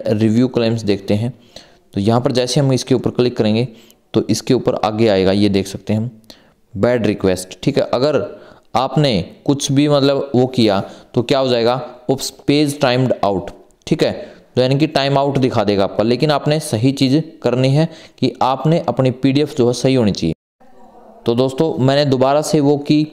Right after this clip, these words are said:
ठीक है, दोबारा से आप सपोर्टिंग डॉक्यूमेंट कीजिए जो आपने सही नहीं लगाया है, तो वो आएगा टाइम्ड आउट वगैरह कुछ इस तरह की। तो ये देख सकते हैं यहाँ पर सौ नंबर के क्वेश्चन पे हमने किया था, ठीक है,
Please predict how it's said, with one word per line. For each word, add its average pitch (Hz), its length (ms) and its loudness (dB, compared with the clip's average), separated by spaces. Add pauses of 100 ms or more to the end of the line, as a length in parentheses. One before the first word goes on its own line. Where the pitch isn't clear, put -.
(160)
ठीक 160 160 0
है, 120 60 0
दोबारा 123 300 0
से 139 140 -2
आप 139 80 -4
सपोर्टिंग 139 460 0
डॉक्यूमेंट 131 400 0
कीजिए 131 300 2
जो 127 160 2
आपने 127 280 2
सही 117 280 0
नहीं 120 140 2
लगाया 117 280 4
है, 143 160 -2 (360)
तो 123 80 4
वो 120 200 4
आएगा 143 340 2
टाइम्ड 135 300 0
आउट 127 140 0
वगैरह 123 260 2
कुछ - 340 -6
इस 113 220 -4
तरह 123 120 0
की। 131 100 2
तो - 440 -6
ये 139 60 2
देख 135 120 0
सकते 139 220 -2
हैं 131 80 0
यहाँ 135 100 0
पर - 340 -8
सौ 147 240 0
नंबर 143 240 2
के 135 60 -6
क्वेश्चन 135 340 0
पे 139 80 2
हमने 131 260 0
किया 127 200 0
था, 147 260 -2 (340)
ठीक 156 160 0
है, - 300 -6